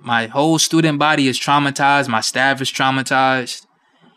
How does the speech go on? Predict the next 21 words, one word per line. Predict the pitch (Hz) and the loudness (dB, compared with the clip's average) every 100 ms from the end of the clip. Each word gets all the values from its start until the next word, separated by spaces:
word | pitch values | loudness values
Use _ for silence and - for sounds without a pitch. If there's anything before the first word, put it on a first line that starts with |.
| _ _ _ _ - | _ _ _ _ -4
And | 123 | 0
I | 139 | 2
remember | 165 151 | 2 0
telling | 139 156 147 135 | 0 0 2 2
him, | 123 117 | 0 0
I | 117 | -2
said, | - 120 117 | -2 -4 -2
"Well, | 120 120 110 - _ _ _ _ _ | -2 0 -2 -8 _ _ _ _ _
you're | 135 160 151 | -2 2 2
my | 135 | 2
employer, | 123 - 147 156 139 120 | -2 -2 0 2 2 2
but | 113 117 113 - _ _ _ _ - | 0 -4 -4 -8 _ _ _ _ -8
above | 120 127 156 147 | -4 0 0 0
you | 135 123 | 0 0
is | 104 | -2
God." | 127 127 107 107 - - | 0 0 0 -4 -12 -8
<laughs> | 139 113 - - - _ - | -6 -6 -14 -20 -20 _ -4
And | 123 123 117 113 - | -2 0 -2 -4 -2
that's | 135 156 - | -2 0 0
who | 156 135 | 0 2
I | 139 | 2